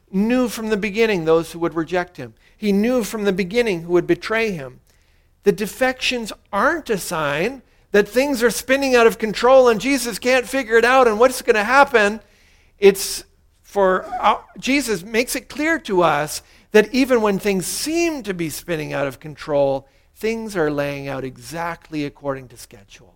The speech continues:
Exactly as he understood, exactly as he knew, exactly as he predicted, that things were according to the plan.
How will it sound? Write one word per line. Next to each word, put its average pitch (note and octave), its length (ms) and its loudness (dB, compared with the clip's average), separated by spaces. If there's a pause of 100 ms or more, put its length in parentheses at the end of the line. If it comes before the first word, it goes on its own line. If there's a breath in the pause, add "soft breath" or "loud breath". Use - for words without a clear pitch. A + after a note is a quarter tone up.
(800 soft breath)
Exactly G#3 840 0
as G3+ 160 2
he G3+ 160 -4
understood, F#3+ 720 2
exactly F#3+ 720 -2
as D#3+ 160 -4
he D3+ 180 -8
knew, F#3 500 -2 (220 soft breath)
exactly G3 600 -4
as G#3 160 -2
he A3 120 -12
predicted, C#3+ 760 -12 (280 soft breath)
that F3+ 180 2
things A3+ 360 -4
were F3 420 4 (240)
according F3 560 4
to D3+ 420 -4 (560)
the D#3+ 100 -6
plan. D3+ 460 -6